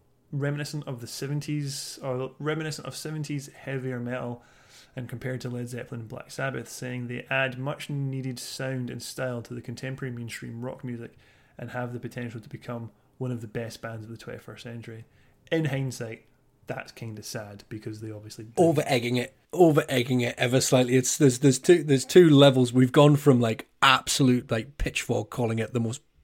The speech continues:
Speaker 2: biggest pile of dog shit they've, they've seen in a generation, and then other critics being like, "Oh my God, this is the greatest thing in the twenty-first century."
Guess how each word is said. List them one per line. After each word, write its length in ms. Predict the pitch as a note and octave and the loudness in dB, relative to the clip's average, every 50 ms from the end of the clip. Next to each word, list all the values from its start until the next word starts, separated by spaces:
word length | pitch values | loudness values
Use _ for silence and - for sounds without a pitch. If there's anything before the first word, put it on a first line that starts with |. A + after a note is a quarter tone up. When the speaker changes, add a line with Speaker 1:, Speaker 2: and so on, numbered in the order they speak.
| _ _ - - _ - - _ _ _ _ _ | _ _ -20 -20 _ -20 -20 _ _ _ _ _
Speaker 2:
biggest 280 | D3+ C3+ C3+ C3+ A#2 A#2 A2+ G#2+ - _ _ _ _ - | 2 4 4 4 2 2 -4 -10 -12 _ _ _ _ 0
pile 200 | - C#3 C3+ B2 | 2 4 4 2
of 100 | A2+ - | 2 2
dog 200 | B2 B2+ A#2 - | 2 2 2 2
shit 240 | - - C#3+ - | 0 0 0 -2
they've, 300 | - B2 A#2+ A2+ A2 - | 0 -2 -2 -2 -4 -6
they've 240 | - - A#2+ A#2 B2 | -4 -2 -2 -2 -2
seen 300 | - - - C3 A#2+ A#2 | -2 0 2 2 2 2
in 100 | A#2 A2+ | 0 -2
a 60 | A2+ | -2
generation, 760 | G#2+ - B2 A#2 A2+ A2+ A#2 A#2 A#2 A#2 - - A#2+ A2 A2 - - - - - - - - - | -4 -4 -4 -4 -4 -2 -2 0 0 0 -2 -4 -4 -6 -8 -10 -14 -20 -20 -20 -20 -20 -4 0
and 120 | - C3+ | 4 6
then 300 | C#3+ C#3+ C3+ C3+ C3 - - _ - - | 8 8 8 6 4 0 -6 _ 0 2
other 180 | E3 C#3+ C#3+ | 4 6 6
critics 400 | C#3+ - D#3+ C3+ B2 B2 - - | 4 4 2 0 0 -4 -6 -6
being 220 | - - C3+ B2 A#2+ | -2 0 2 2 2
like, 260 | A#2 A2+ A#2 A2+ - - - - - - - | 0 -2 -4 -6 -10 -16 -20 -20 -20 -10 0
"Oh 140 | - B2+ C3 | 6 8 8
my 200 | C3 A#2+ A2 G#2+ | 10 10 8 6
God, 380 | F#2+ A2 A#2 A#2+ B2+ A2+ G#2 F#2 | 6 6 6 6 6 4 4 4
this 260 | G2 A2+ B2+ A#2 F#2+ | 6 6 6 6 4
is 160 | G#2 G2 F2 | 0 -4 -2
the 100 | F#2 A2+ | 0 4
greatest 500 | G2 A#2 B2 B2+ B2 A2 A2+ G2 - G2 | 6 8 8 8 8 6 4 2 2 6
thing 200 | A#2 C3+ D3 C3+ | 8 8 10 8
in 120 | B2 A2+ | 8 6
the 60 | A2+ A2+ | 2 4
twenty-first 500 | - C3 C3 A2 G#2 G#2 A2+ A2+ G#2 - | 4 4 4 4 4 2 2 2 2 4
century." 520 | - C3+ C#3+ C3 - A#2 A#2 A2 A2+ - | 4 6 6 4 2 0 -2 -4 -4 -6